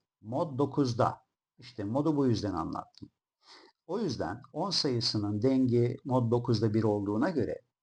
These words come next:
bunun karesini alırsam onun karesi yine bir olacaktır mod dokuzda.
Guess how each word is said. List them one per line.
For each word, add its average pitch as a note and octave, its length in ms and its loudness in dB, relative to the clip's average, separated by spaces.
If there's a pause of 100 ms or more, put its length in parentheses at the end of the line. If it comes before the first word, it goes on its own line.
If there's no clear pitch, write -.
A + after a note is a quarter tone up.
(220)
bunun F3+ 640 -4 (280)
karesini D3+ 460 -2
alırsam A#2+ 760 2
onun C3 320 0
karesi C3+ 680 0 (340)
yine F#3+ 260 -2
bir A#2+ 100 4
olacaktır F#2 800 0 (240)
mod G#2 260 -10
dokuzda. G2+ 680 -4